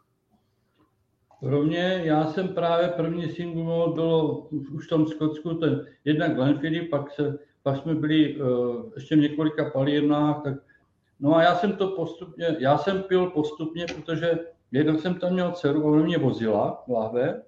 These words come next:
když jela domů, tak mě vždycky přivezla. Tak co přivezla, jsem ochutnával a zároveň jsem, vždycky jsem řekl: „Přivez dvě.“ A já jsem si jednu nechával ve sbírce. Já jsem, já jsem vlastně v tom roce dva tisíce dva založil svou sbírku, víš, takže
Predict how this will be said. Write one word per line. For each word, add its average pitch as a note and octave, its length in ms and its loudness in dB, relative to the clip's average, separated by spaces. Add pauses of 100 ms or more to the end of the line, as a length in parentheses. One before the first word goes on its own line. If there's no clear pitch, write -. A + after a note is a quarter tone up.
(220)
když A2+ 220 -14
jela C#3+ 200 4
domů, B2 320 0
tak C#3 200 -8
mě C#3+ 100 2
vždycky C#3+ 200 -8
přivezla. C#3+ 400 -6 (340)
Tak D#3 140 -6
co G3 140 -2
přivezla, E3+ 360 -4
jsem E3 240 -2
ochutnával E3 640 -2
a D3+ 60 0
zároveň D3+ 460 2
jsem, D#3+ 260 -2 (340)
vždycky C3+ 220 -12
jsem D#3 200 4
řekl: D3+ 160 0
„Přivez C#3+ 340 4
dvě.“ C3 380 2 (220)
A B2 40 -8
já B2 140 -2
jsem D#3 180 2
si D#3 140 -2
jednu D3+ 180 6
nechával C#3+ 480 0
ve B2+ 80 4
sbírce. B2 460 -2
Já A#2 80 -2
jsem, C#3 260 -2 (340)
já A#2+ 80 -2
jsem C#3+ 300 6
vlastně B2+ 260 0
v D#3 120 2
tom C#3 140 0
roce C#3 220 0
dva C3 140 0
tisíce C3 200 -8
dva C3 160 0
založil A#2+ 400 2
svou A#2+ 260 -4
sbírku, G2 460 -8
víš, A2+ 220 -16
takže B2 300 -2